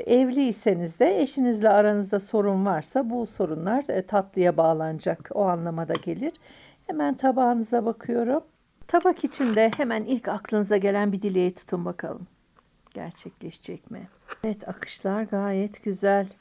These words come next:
Müjdeli haberler kapıda. Bakayım. Evet, tuttuğunuz dilekte gördüğünüz gibi hemen mutluluk gözyaşı olarak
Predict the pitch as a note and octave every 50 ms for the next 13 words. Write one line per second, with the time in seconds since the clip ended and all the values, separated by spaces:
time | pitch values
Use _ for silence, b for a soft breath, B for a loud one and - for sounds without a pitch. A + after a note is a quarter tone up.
0 | _ _ _ F3+ F3 F3 E3+ E3+ F3+ F#3 F3+ F3+ G3+ F#3+ G#3 F#3+ F3+ F#3 F3+ F3
1 | F3 E3+ F3 F3+ F#3+ G#3 G#3 - - G3+ G3 - - E3+ F3+ G3 G3+ G3 G3 -
2 | _ b b b b b b b b b b b b b b b b _ _ _
3 | _ _ _ _ _ _ _ _ _ _ _ _ _ _ A3 G3+ F#3 D#3+ _ -
4 | - - F3 F3 F#3 G3 G#3 A3 A3 G#3 - _ _ _ _ _ _ _ _ -
5 | F3+ F3 F3 F3 F3 _ - _ _ _ - - G#3 G3+ _ - A3 G#3 G#3 A3
6 | A3 G3 G3 G#3+ G3+ G3 G3+ G3 G3 - _ G3+ G3 G3+ G#3+ G3 F#3+ F#3 F3+ F3
7 | E3 D#3+ F3 E3+ F3 F3+ E3 - - F3+ D#3 E3+ E3 E3 F#3 G#3+ A#3 A#3+ B B
8 | B B B B B B _ - F#3 F#3 F3+ F3 F3 F#3+ G3+ G3 F#3 F3 F3 _
9 | - F#3 F3 G3+ G#3 G#3+ - F#3 F3 E3+ D#3+ E3+ E3+ - - G3+ F3+ E3+ E3 D#3+
10 | D#3 D#3 E3 F#3+